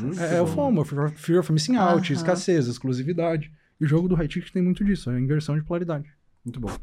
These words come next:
Speaker 3: Pra finalizar aqui, pergunta do Mister Batista Xavier. Qual o melhor funil pra vender uma oferta high ticket?
Speaker 1: Perfeito. Como eu falei lá no começo do podcast, não é um funil,
Speaker 3: Uhum.
Speaker 1: é um mecanismo.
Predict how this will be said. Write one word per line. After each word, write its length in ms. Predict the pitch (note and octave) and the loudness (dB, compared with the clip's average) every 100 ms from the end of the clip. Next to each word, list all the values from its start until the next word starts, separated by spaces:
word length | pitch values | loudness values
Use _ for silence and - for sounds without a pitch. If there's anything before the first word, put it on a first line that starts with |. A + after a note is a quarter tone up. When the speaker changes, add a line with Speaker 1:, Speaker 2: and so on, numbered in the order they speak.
| - - - - - - - - - | -14 -14 -14 -14 -20 -20 -20 -10 0
Speaker 3:
Pra 140 | D4+ | 0
finalizar 440 | E4 D#4+ D#4 C#4 | 2 2 4 2
aqui, 220 | C4+ - C4 | 0 -4 -6
pergunta 520 | C4+ A#3+ A#3+ B3 A#3+ | -6 -4 -4 -4 -4
do 220 | A3 A3+ | -4 -2
Mister 440 | G#3+ A3+ B3+ C4+ A#3+ | -2 -2 -2 -2 0
Batista 520 | G3+ F#3+ - A3 A3 | 0 -2 -4 -4 -4
Xavier. 580 | - G#3+ G#3 F#3+ D3 D#3 _ _ _ - | -4 -4 -2 -2 -4 -6 _ _ _ -2
Qual 380 | A3+ D4+ F4+ - | 0 2 0 0
o 60 | |
melhor 400 | A#3+ A3+ G3 F#3 | 0 0 2 0
funil 520 | G3 - A#3+ G3+ F#3+ A3 | 0 -2 -2 0 -2 -2
pra 160 | G#3+ G3+ | 0 0
vender 400 | G#3+ G#3+ F#3 G3 | 0 -2 -2 -4
uma 160 | G3 | -4
oferta 400 | G3 - E3+ E3+ | -8 -6 -8 -8
high 200 | F3+ F3 | -10 -10
ticket? 580 | F3 - D3 - - - - _ _ _ | -12 -14 -16 -18 -18 -20 -20 _ _ _
Speaker 1:
Perfeito. 520 | - C#3 A#2+ G#2+ - - _ _ _ _ - - - | -8 -4 -4 -4 -8 -20 _ _ _ _ -8 -8 -2
Como 140 | D3 | 0
eu 40 | D3+ | 2
falei 160 | D3+ | 2
lá 140 | C#3 E3 | 2 0
no 80 | |
começo 440 | F#3 F3 B2+ B2+ B2+ | 0 0 0 0 -4
do 60 | |
podcast, 580 | B2 A#2+ A#2+ D3 D3 - | -6 -6 -4 -4 -4 -4
não 220 | C3+ D3 C#3 | -2 -2 -2
é 140 | D3 - - - - - - - A2+ | -4 -10 -18 -14 -14 -14 -18 -12 -4
um 140 | D3+ | -2
funil, 360 | D3+ D3 A#2+ A2+ | 0 0 0 -2
Speaker 3:
Uhum. 260 | F3+ E3+ D#3 | -10 -14 -8
Speaker 1:
é 80 | B2+ | -2
um 40 | |
mecanismo. 580 | B2 B2 C3+ A2 A2 | -2 2 2 2 0